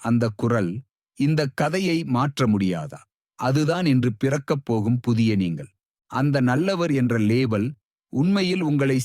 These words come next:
சிறியவராக வைத்திருக்க பயன்பட்ட சங்கிலி. நல்லவன் என்பது பல நேரங்களில் "சண்டை வேண்டாம், எல்லாரையும் மகிழ்ச்சிப்படுத்த வேண்டும்" என்ற மறைப்பொருளை உடையது. ஆனால்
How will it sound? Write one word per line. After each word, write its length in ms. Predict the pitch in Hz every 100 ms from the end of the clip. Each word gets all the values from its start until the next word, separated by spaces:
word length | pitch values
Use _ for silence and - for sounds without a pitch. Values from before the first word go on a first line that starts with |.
| -
சிறியவராக 720 | 170 180 170 151 139 135 151 123
வைத்திருக்க 500 | 123 131 113 120 101
பயன்பட்ட 500 | 113 117 113 107 110 104
சங்கிலி. 400 | 98 101 95 80 - _ _ _ _ _
நல்லவன் 540 | 117 139 202 214 190 151
என்பது 340 | 127 113 120 107 85 _ _ _
பல 220 | 139 139 139
நேரங்களில் 680 | 143 170 170 135 127 156 - - -
"சண்டை 360 | 143 151 170 160 123
வேண்டாம், 360 | 110 95 80 - _ _ -
எல்லாரையும் 720 | 131 175 190 180 165 160 156
மகிழ்ச்சிப்படுத்த 680 | 127 160 185 202 139 127 117 117
வேண்டும்" 320 | 117 113 104 - _ 120
என்ற 160 | 117 113
மறைப்பொருளை 640 | 104 120 165 156 120 117 127
உடையது. 460 | 104 95 87 78 - _ _ _ _
ஆனால் 480 | - 131 143 110 139